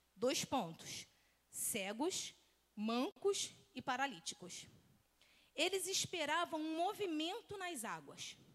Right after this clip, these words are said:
Versículo quatro. De vez em quando, descia um anjo do Senhor e agitava as águas. O primeiro que entrasse no tanque,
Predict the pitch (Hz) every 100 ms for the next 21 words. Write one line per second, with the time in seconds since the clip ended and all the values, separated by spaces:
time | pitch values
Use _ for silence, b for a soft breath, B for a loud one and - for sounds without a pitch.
0 | - _ 214 190 277 254 285 269 160 135
1 | - B B B B 277 311 480 440 311
2 | 339 311 196 185 262 294 - 359 370 302
3 | 269 240 302 415 370 285 - 285 214 165
4 | 208 - B B - 285 302 330 359 349
5 | 392 277 196 156 143 165 - - - -
6 | 254 330 302 339 453 440 370 311 269 302
7 | 311 - 359 320 - 240 226 269 381